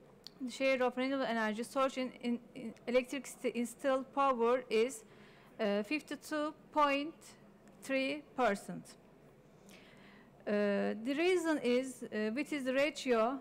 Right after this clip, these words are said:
Turkey ranks sixth in Eu-, in Europe and thirteen in the world. At the same time, Turkey's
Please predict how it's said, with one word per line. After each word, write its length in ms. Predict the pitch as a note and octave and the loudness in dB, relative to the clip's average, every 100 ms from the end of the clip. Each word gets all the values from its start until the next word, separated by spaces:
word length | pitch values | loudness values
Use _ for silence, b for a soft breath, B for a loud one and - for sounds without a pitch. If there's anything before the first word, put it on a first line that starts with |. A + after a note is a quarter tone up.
| - | -6
Turkey 420 | C#4+ D4 D4+ D4 | 0 0 2 0
ranks 560 | B3 A#3 A#3+ - - - - - - | 2 2 0 -4 -12 -18 -20 -20 -18
sixth 400 | - - - - | -4 -2 -2 -2
in 200 | C4+ B3 | 0 2
Eu-, 120 | B3 - | 2 2
in 160 | A3+ | 0
Europe 400 | A#3+ C#4 C#4 C4+ - | 0 2 2 0 0
and 340 | A#3+ A#3 C4 - - | 0 0 -2 -8 -8
thirteen 420 | - C4+ C#4 C4+ B3+ | 0 0 2 0 0
in 260 | A#3+ A3+ | 2 2
the 100 | A3 | 2
world. 360 | G#3+ F#3+ E3+ - - - - - - B B B3+ | 2 2 -2 -10 -20 -20 -20 -20 -20 B B -2
At 160 | C4+ | 0
the 60 | - | 0
same 260 | F4+ F#4 F4+ | 0 0 0
time, 300 | E4 C#4 C#4 | 0 0 2
Turkey's 680 | D#4 E4 E4 C#4 C#4 C4+ | 2 2 2 2 2 -2